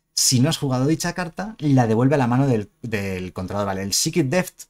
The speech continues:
es mala, ¿no? Lógicamente, porque pagas dos, ves la mano del rival, eliges un instantáneo, un conjuro, y lo dejas exiliado. Y tú lo puedes jugar, pero, mm, tienes que pagar el,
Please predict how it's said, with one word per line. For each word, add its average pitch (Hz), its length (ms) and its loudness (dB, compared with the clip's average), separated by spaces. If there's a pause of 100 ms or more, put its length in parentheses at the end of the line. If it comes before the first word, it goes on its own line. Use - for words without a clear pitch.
(140)
es 131 800 -2 (320)
mala, 95 380 -4
¿no? 139 180 -2
Lógicamente, 107 540 -4
porque 95 300 -10 (300)
pagas 117 280 4
dos, 147 340 2
ves 110 160 -2
la 110 120 2
mano 117 160 4
del 120 120 4
rival, 139 360 2
eliges 113 400 -2
un 120 80 0
instantáneo, 117 420 -2
un 123 60 2
conjuro, 135 420 -2 (340)
y 147 160 2
lo 131 100 4
dejas 139 200 4
exiliado. 101 540 -4 (260)
Y 120 80 -4
tú - 80 -2
lo 185 100 0
puedes 175 220 2
jugar, 113 380 -4 (500)
pero, 175 460 0 (500)
mm, 120 600 4
tienes 135 260 4
que 131 80 0
pagar 113 180 0
el, 104 200 -2